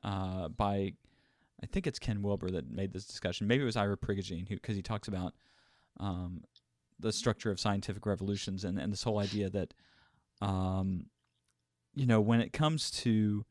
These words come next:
technology, you have to get there by sweat and tears, right? You don't, just taking it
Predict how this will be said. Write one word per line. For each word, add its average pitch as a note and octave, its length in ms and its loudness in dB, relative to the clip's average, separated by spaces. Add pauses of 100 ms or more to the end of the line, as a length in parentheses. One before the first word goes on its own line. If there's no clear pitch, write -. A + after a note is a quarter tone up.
(340)
technology, A#2 840 2 (840)
you A#2+ 120 2
have G3 180 4
to C#3+ 80 0
get - 440 0
there F#2 380 2 (380)
by A2+ 160 6
sweat D3 300 4
and A2+ 140 2
tears, G2 420 2
right? G#2+ 220 4
You A2+ 120 2
don't, B2 260 2 (480)
just D3 220 4
taking D#3 380 2
it G2 180 0